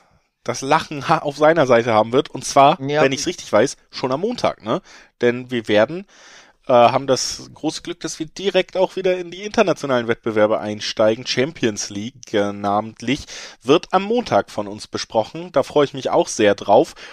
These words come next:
Speaker 1: Weiß nicht, ob sie alle Spieler freuen, weil tatsächlich muss ich sagen, das Programm <laughs> ist auf jeden Fall, äh, wenn du auch international als, äh, Nationalspieler unterwegs bist, richtig heftig.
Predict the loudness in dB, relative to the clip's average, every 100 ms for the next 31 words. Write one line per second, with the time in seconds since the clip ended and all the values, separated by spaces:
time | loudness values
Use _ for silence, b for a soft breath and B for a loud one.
0 | B B _ 2 2 -2 -2 0 0 -2
1 | -2 0 0 0 -2 2 2 2 -4 -10
2 | -8 -8 -8 -10 -8 -2 0 0 -6 -8
3 | -10 -10 -8 -6 0 2 2 0 -2 -2
4 | -2 0 0 2 2 2 0 -2 -2 -2
5 | -4 -4 -2 -2 -4 0 2 0 -6 -14
6 | -6 -2 0 -2 0 0 0 0 0 0
7 | -4 -6 -6 -4 -4 -4 -6 -6 -10